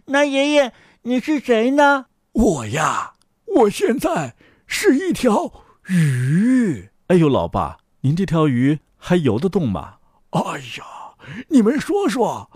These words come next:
Speaker 2: 这世界上哪些动物是最辛苦的呀？
Speaker 1: 嗯，我觉得当然是牛马最辛苦的了，因为我们都说做牛做马嘛。
Speaker 2: 不对，不对，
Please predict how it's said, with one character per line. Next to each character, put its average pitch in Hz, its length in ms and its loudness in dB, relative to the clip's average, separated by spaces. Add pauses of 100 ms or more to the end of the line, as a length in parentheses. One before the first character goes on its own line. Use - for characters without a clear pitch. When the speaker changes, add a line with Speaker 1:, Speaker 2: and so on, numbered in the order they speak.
(280)
Speaker 2:
这 381 140 4
世 349 240 2
界 233 160 4
上 185 380 0 (320)
哪 190 360 2
些 349 220 2
动 320 240 2
物 240 100 2
是 254 160 0
最 233 320 0
辛 226 300 -2
苦 170 220 -2
的 127 160 -4
呀？ 104 380 -6 (160)
Speaker 1:
嗯， 285 440 -2 (460)
我 233 160 4
觉 233 200 -4
得 262 360 2 (180)
当 320 220 4
然 320 120 4
是 302 160 -6
牛 254 300 4
马 262 260 2
最 262 240 -4
辛 262 280 -4
苦 202 180 0
的 190 160 4
了， 190 300 2 (320)
因 277 160 4
为 285 80 8
我 240 180 4
们 220 180 -4
都 269 160 4
说 262 360 2 (360)
做 339 220 4
牛 247 240 2
做 311 240 4
马 170 340 0
嘛。 156 420 0 (120)
Speaker 2:
不 285 220 4
对， 285 200 4
不 190 200 0
对， 196 300 0